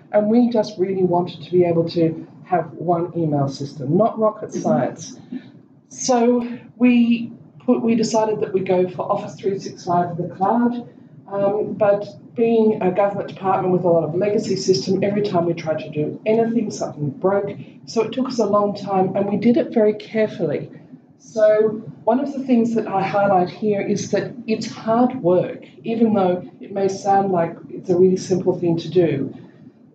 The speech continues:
When you migrate email systems, and I know there are people in this room who've done it very recently, you have to make sure that little things like the rooms, room bookings, all go across with the rooms, or else people get very, very cranky.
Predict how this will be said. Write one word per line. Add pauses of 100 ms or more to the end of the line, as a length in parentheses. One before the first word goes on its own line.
(120)
When
you
migrate
email
systems,
and
I
know
there
are
people
in
this
room
who've
done
it
very
recently, (400)
you
have
to
make
sure
that
little
things
like
the
rooms, (160)
room
bookings,
all
go
across
with
the
rooms, (280)
or
else
people
get
very,
very
cranky.